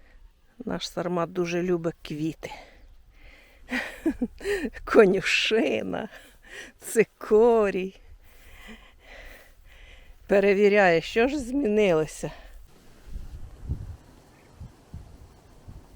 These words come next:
Подивіться, друзі, скільки років цієї вербі,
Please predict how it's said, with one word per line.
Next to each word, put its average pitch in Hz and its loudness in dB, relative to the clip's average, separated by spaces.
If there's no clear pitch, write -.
Подивіться, 226 -16
друзі, 208 -16
скільки - -4
років 220 -14
цієї 214 -10
вербі, 196 -10